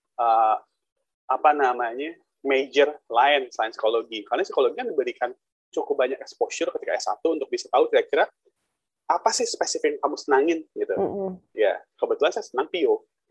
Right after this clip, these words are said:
Speaker 1: Kebetulan saya senang Pio dan saya lakukan itu. Kebetulan saya senang psikometrik, saya lakukan itu, gitu. Dan itu pas lagi S dua, saya buktikan saya bisa,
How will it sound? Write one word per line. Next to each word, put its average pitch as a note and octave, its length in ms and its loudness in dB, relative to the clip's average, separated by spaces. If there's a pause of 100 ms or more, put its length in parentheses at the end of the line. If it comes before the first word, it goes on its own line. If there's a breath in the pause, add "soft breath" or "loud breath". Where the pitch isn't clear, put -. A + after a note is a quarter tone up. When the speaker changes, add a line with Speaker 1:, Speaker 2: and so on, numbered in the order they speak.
(220)
Speaker 1:
Kebetulan G#2 240 -6
saya C#3 120 -16
senang A2+ 120 -10
Pio A#2 160 -4
dan G2 160 -6
saya C3 160 4
lakukan G#2 280 0
itu. - 240 -10 (440)
Kebetulan - 320 0
saya C3+ 80 0
senang - 200 -4
psikometrik, B2 440 -2
saya G2 160 -2
lakukan G2+ 240 -8
itu, G#2 260 -10
gitu. F#2+ 200 -16 (180)
Dan - 160 -2
itu D3 80 -2 (160)
pas - 160 -4
lagi - 160 0
S - 120 -6
dua, A2+ 280 2 (320)
saya A#2 200 -2
buktikan - 440 -4
saya F#3 80 -2
bisa, D3 240 -4